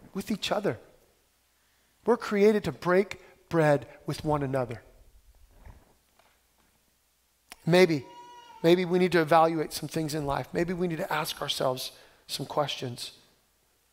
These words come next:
I'll tell you what. Ask a couple people close to you.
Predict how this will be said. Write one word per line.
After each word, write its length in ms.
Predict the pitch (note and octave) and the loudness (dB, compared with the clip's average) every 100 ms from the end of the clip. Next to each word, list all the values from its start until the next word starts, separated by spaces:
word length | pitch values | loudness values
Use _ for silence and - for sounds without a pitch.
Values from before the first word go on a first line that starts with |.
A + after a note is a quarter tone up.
| _ _ - - - - F#4 - - - - - | _ _ -20 -20 -18 -14 -14 -14 -18 -20 -20 -8
I'll 80 | D#3+ | -6
tell 200 | - F3 | 0 0
you 120 | E3+ | 0
what. 360 | D#3+ D#3+ D#3+ - - _ _ _ _ _ _ _ _ _ _ _ _ _ _ _ _ _ _ - - | 0 0 0 -10 -20 _ _ _ _ _ _ _ _ _ _ _ _ _ _ _ _ _ _ -12 -2
Ask 260 | G3 G3 | 0 0
a 40 | F3 | -4
couple 280 | F#3+ F#3 E3+ | -4 -2 -4
people 300 | F#3 - F3 | -8 -8 -6
close 320 | F3+ E3+ - | -2 -2 -4
to 100 | D#3 | -10
you. 160 | C#3 | -12